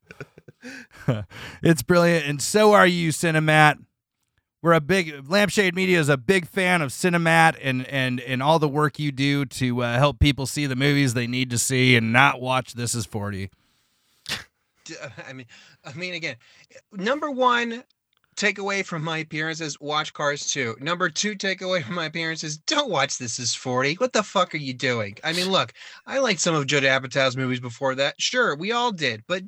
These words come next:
Speaker 2: you don't need to watch This Is Forty. Really, please. I'm begging you, don't watch This Is Forty.
Speaker 1: All right, all right, all right. I won't, I won't. I'm not gonna do it. I'm not gonna do it. And based on your recommendation, and this is why we, yeah, and this is why we have you on.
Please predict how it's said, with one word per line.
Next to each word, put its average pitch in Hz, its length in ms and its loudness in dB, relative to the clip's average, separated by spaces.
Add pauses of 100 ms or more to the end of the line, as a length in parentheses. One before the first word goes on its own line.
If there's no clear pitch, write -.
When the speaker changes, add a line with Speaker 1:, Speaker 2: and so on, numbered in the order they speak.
Speaker 2:
you 302 140 -6
don't 220 160 0
need 139 140 -4
to 120 60 -10
watch 110 280 -4
This 117 180 -10
Is 117 140 -6
Forty. 147 380 -4
Really, 220 400 -2 (180)
please. 185 680 -2 (880)
I'm - 300 -4
begging 165 380 0
you, 131 180 -4 (320)
don't 196 240 0
watch 202 280 -2
This 156 220 -6
Is 147 100 -8
Forty. 123 120 4
Speaker 1:
All 139 160 8
right, 117 240 6
all 165 300 6
right, 127 240 0
all 143 240 4
right. 117 320 6
I 143 180 8
won't, 180 400 2
I 139 160 6
won't. 160 300 6
I'm 143 100 8
not 160 180 8
gonna 143 160 -2
do 113 160 -8
it. 92 80 -14
I'm 127 120 -12
not 139 140 4
gonna 127 160 0
do 110 120 -8
it. 101 160 -10
And 113 260 -8
based 160 300 4
on 247 140 0
your 262 100 -4
recommendation, 220 720 -6
and 110 140 -8
this 143 160 -2
is 160 120 -2
why 156 240 0
we, 143 200 -2
yeah, 107 240 -10
and 98 100 -10
this 113 140 -8
is 113 160 -8
why 110 180 -10
we 104 140 -10
have 92 240 -14
you 76 100 -18
on. 62 300 -20